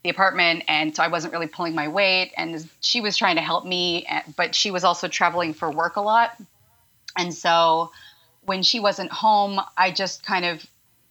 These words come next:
I think I changed during that time. And, and then every time we were in the apartment together, it was just tension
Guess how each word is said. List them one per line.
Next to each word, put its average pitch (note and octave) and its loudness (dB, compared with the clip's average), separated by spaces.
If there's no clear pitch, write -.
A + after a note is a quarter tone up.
I F3 -6
think C4 -2
I G3+ 4
changed - -2
during E3 0
that D3+ -2
time. - -4
And, E3 -4
and E3 -2
then D#3+ 0
every F3 -2
time E3+ -2
we D#3+ -2
were D#3+ 0
in D#3 0
the D#3 -2
apartment D#3 -4
together, D3 -4
it F#3+ 0
was E3+ -4
just - -4
tension D#3 -4